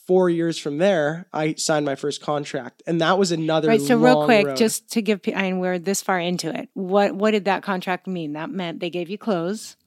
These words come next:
Speaker 1: Okay, yeah, so the first thing was, was just flow, right? They were just giving me
Speaker 2: We call that flow.
Speaker 1: We call it
Speaker 2: Flow.
Speaker 1: flow of, like, you're a flow rider. You have, you get the clothes, you get the coaching, which I got some amazing coaching from Quicksilver. It's stuff that I'll never,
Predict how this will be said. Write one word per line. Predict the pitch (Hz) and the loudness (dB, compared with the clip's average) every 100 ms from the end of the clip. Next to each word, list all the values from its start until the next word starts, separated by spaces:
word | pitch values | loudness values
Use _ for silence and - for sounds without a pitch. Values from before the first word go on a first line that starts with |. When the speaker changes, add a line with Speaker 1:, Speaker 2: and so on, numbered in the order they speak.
| _ | _
Speaker 1:
Okay, | 196 202 208 | 0 4 6
yeah, | 185 | 6
so | 151 185 | 4 2
the | 185 | 4
first | 226 233 | 6 6
thing | - 190 | 6 4
was, | 165 143 - | 4 0 -2
was | 156 147 - | -2 0 -2
just | 151 - _ - | -6 -6 _ -18
flow, | - 147 - | -6 -4 -4
right? | 135 131 139 | -4 -4 2
They | 151 | 2
were | 143 | 2
just | 139 - | 0 2
giving | 147 143 | 4 4
me | 139 135 | 4 4
Speaker 2:
We | 202 | 4
call | 208 185 | 4 4
that | 175 | 2
flow. | - 175 151 - 151 | 0 -4 -4 -8 -4
Speaker 1:
We | 151 | -2
call | - 156 | 2 2
it | - | 0
Speaker 2:
Flow. | - 175 | -4 0
Speaker 1:
flow | 160 156 156 | 0 2 0
of, | - 147 - | 0 -4 -6
like, | 147 143 | -8 -4
you're | 151 | -4
a | 139 | -4
flow | - 147 | -4 -2
rider. | 139 123 - - | -2 -4 -6 -6
You | 135 151 | -2 0
have, | 147 139 131 _ _ _ _ - | 0 -2 -6 _ _ _ _ -6
you | 160 | -2
get | 151 - | -2 -2
the | - | -4
clothes, | - 196 196 190 180 - _ _ - | 4 6 6 2 -2 -6 _ _ -4
you | 165 | -2
get | 151 147 - | 0 0 -2
the | 143 | -6
coaching, | - 180 175 180 165 165 147 | 2 4 4 2 2 0 -2
which | 143 - | -4 0
I | 151 | 0
got | 147 - | 0 0
some | 151 | -2
amazing | 139 139 147 160 160 160 143 143 | -2 -4 0 4 6 6 2 -2
coaching | 156 139 143 135 | 0 -2 -2 -6
from | 143 | -6
Quicksilver. | 135 135 - 139 131 139 | -4 -4 -4 -4 -2 -2
It's | 127 | -2
stuff | - 147 - | -2 -2 0
that | 143 | -2
I'll | 139 | -2
never, | 135 139 151 147 143 143 | -2 -2 0 0 2 0